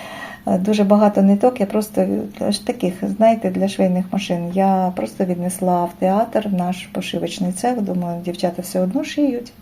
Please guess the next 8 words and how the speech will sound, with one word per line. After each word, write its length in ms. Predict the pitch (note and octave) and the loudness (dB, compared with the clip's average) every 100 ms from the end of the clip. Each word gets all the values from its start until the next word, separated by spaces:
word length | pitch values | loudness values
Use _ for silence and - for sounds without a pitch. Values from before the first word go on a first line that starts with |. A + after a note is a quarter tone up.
| - | -4
їм 120 | F3+ | -4
потрібно, 560 | F3 F3 C4 C#4 A#3+ - - - - - | -4 -2 -2 0 -2 -4 -14 -18 -18 -8
а 140 | F#3+ F3 | -2 2
мені 280 | F#3 G#3+ | 6 6
стільки 380 | A#3+ - G#3 G3 | 4 0 2 4
не 100 | F3+ | 2
потрібно. 540 | E3+ E3 E3+ E3+ F3 F#3 - - - - - - | 0 -4 -4 -6 -6 -8 -12 -20 -18 -16 -16 -4
От. 180 | F#3 E3+ | -2 -2